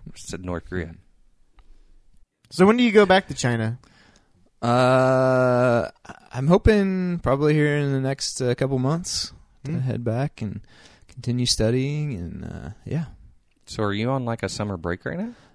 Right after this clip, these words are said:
Speaker 3: Uh, so yeah, it's, I mean, it's not summer,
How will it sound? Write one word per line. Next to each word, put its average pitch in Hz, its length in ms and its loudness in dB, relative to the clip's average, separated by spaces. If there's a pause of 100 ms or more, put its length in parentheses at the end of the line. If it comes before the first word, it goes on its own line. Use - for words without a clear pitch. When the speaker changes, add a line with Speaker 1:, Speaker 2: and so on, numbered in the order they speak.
(100)
Speaker 3:
Uh, 214 380 4
so 190 240 6
yeah, 208 460 6
it's, - 300 -2
I 143 80 0
mean, 147 360 0 (120)
it's - 140 -10
not - 160 -6
summer, 110 300 2